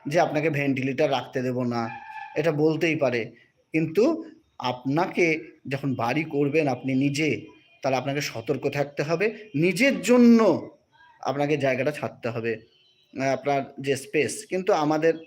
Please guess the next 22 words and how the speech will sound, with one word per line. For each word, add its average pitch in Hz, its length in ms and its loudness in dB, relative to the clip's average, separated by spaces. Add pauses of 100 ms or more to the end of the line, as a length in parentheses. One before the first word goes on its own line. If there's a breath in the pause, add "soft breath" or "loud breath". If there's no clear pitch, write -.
(100)
একটা 143 240 -4
দেখুন, 147 240 -2
আমরা 143 180 0
সাধারণ 143 420 0 (120)
মানুষ, 165 220 0 (920)
আমরা 165 560 2
যখনই 180 300 -2
দেখবো 160 240 2
আমার 156 180 0
প্রতিবেশী 233 600 -4
ছাড়েনি, 139 540 -2
আমি 196 400 2
কেন 233 400 0
ছাড়তে 220 560 -4
যাব? 131 380 -2 (1500)
কথাটাও 135 380 -2
তাই 233 300 -2 (220)
যে 170 80 -2
আমি 143 140 0
কেন 147 220 -2
ছাড়তে 147 380 -10
যাব? 127 120 -4